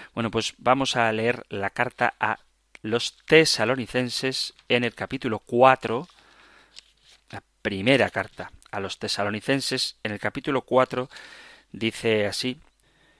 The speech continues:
leo desde el versículo trece, capítulo cuarto, primero Tesalonicenses cuatro, desde el... vamos desde el quince, venga.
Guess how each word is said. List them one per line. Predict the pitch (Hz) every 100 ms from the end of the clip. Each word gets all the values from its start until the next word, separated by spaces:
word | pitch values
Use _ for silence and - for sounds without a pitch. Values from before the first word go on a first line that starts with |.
| _
leo | 113 117 120
desde | 110 104 - 117
el | 113
versículo | 104 101 - 113 110 101 98 95 92 - _
trece, | - 131 - - _
capítulo | - - 139 120 104 -
cuarto, | - 127 147 - 151 156
primero | - 107 127 117
Tesalonicenses | 110 - 101 92 - 143 139 - 135 -
cuatro, | - 131 127 - 131 _ - - _ _ _ _
desde | - 107 98 - 95 95
el... | 90 90 87 87 90 _ _ _ 120
vamos | 113 92
desde | 90 92
el |
quince, | - 87 - - -
venga. | -